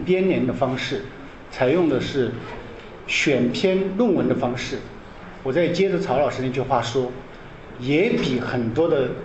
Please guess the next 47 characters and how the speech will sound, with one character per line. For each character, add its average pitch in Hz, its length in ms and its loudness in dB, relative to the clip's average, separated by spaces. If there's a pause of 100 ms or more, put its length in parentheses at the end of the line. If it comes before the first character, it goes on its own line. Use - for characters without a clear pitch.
(120)
理 131 140 -4
论 170 220 2
书 - 240 -2 (640)
要 156 200 4
来 135 260 2
得 143 140 0
有 139 100 0 (100)
价 123 260 0
值。 - 140 -10 (1300)
老 120 140 4
师 202 240 2 (200)
其 - 120 0
实 190 140 4
出 220 180 2
版 202 140 4
的 127 80 2
第 196 180 2
一 226 60 4
本 117 180 2
书 127 220 -2
叫 143 160 2
做 131 220 2
《周 202 240 2
作 214 180 2
人 120 260 2 (120)
论 156 200 4 (220)
儿 139 100 2
童 156 180 2
文 120 100 2
学》， 120 160 -2 (480)
是 - 80 -6
在 143 100 4
浙 165 160 2
江 156 160 2
少 143 140 2
儿 113 180 2
社 139 120 2
出 - 220 -2
的。 - 140 -2 (400)
那 214 160 4
会 196 100 4
儿 139 60 4
是 135 300 2 (480)
王 147 120 4
老 185 160 4
师 156 280 2
在 165 240 4